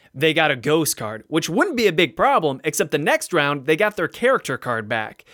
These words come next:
So, like, I'm dead. Oh, now I'm alive. Now I'm dead. And so that was the one death where the cause of death wasn't a werewolf or any other type of evil character, and it wasn't by town vote.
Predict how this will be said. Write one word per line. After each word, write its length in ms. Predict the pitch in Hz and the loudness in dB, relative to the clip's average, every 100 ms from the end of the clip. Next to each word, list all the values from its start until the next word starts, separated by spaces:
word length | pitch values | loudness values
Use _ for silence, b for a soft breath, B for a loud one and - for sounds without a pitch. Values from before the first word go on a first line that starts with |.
| B B - | B B -2
So, 140 | 160 | 2
like, 160 | 151 147 | 2 2
I'm 160 | 139 | -2
dead. 320 | 147 160 113 - - | 0 0 0 -6 0
Oh, 120 | 220 | 2
now 180 | 233 233 | 2 2
I'm 120 | 226 | 2
alive. 440 | 247 180 107 - | 0 0 -4 -10
Now 240 | 135 160 151 | -4 -2 0
I'm 100 | 139 | 0
dead. 380 | 151 135 110 - _ | 0 0 -4 -12 _
And 140 | - 135 | -10 -2
so 100 | 180 | 0
that 220 | 202 240 | 2 2
was 160 | 220 170 | 0 0
the 100 | 139 | -2
one 540 | 127 151 196 208 175 | 0 2 2 0 -2
death 400 | 156 170 208 - b b b - | 0 0 -2 -10 b b b -2
where 140 | 143 | 0
the 140 | 135 131 | 2 0
cause 320 | 170 180 165 | 2 2 2
of 100 | 131 | 0
death 340 | 147 165 - - | 0 0 -2 -10
wasn't 380 | 131 165 165 147 | 0 2 2 -2
a 40 | |
werewolf 640 | 127 151 160 151 147 143 | 2 4 4 4 2 2
or 120 | 135 131 | -2 -2
any 200 | 147 151 | 2 2
other 200 | 147 135 | 2 -2
type 200 | 135 131 | -4 -4
of 120 | 123 | -8
evil 200 | 127 127 | -8 -8
character, 440 | 143 131 135 147 | -4 -4 -2 -2
and 120 | 135 | -2
it 80 | 120 | -4
wasn't 380 | 135 156 147 147 | 2 4 4 -2
by 160 | 143 135 | -2 -2
town 400 | - 147 147 131 | -2 -2 -2 2
vote. 400 | 147 135 120 | 4 4 0